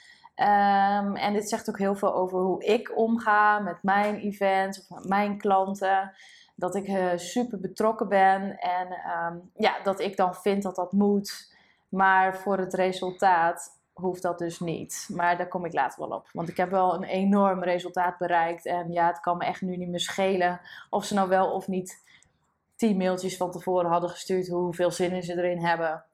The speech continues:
of niet. Dus, ehm, ja, heel tof om te, al dat al te leren. Ehm, wat ik al zei, ik was dus best wel bezig met mijn intenties, omdat ik gewoon wel echt alles uit wilde halen wat er op dit moment speelt in mijn leven en mijn bedrijf.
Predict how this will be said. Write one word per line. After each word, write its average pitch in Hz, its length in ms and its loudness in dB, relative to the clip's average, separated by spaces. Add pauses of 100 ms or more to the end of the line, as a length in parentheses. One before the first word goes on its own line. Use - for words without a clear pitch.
(100)
of 180 260 -4
niet. 160 360 -10
Dus, 180 380 -2
ehm, 185 400 -2
ja, 165 220 -4 (180)
heel 190 220 -2
tof 190 260 -2
om 185 120 -10
te, 175 360 -6
al 180 160 -4
dat 175 200 -6
al 170 120 -8
te 175 140 -6
leren. 175 500 -2 (1300)
Ehm, 220 400 4 (1300)
wat 240 240 6
ik 269 100 -2
al 233 100 6
zei, 226 320 6
ik 240 100 -2
was 247 160 2
dus 226 120 -4
best 220 180 4
wel 233 100 0
bezig 208 280 2
met 208 140 0
mijn 202 180 2
intenties, 220 560 0
omdat 226 200 0
ik 233 120 -10
gewoon 214 240 0
wel 208 200 2
echt - 220 -6
alles 208 340 0
uit 196 220 0
wilde 196 260 -2
halen 185 360 2
wat 190 140 -4
er 185 60 -12
op 185 100 -10
dit 196 140 -4
moment 190 300 -4
speelt 220 720 0
in 190 160 -8
mijn 190 280 -4
leven 202 360 -2
en 208 80 -10
mijn 180 180 -6
bedrijf. 175 600 -4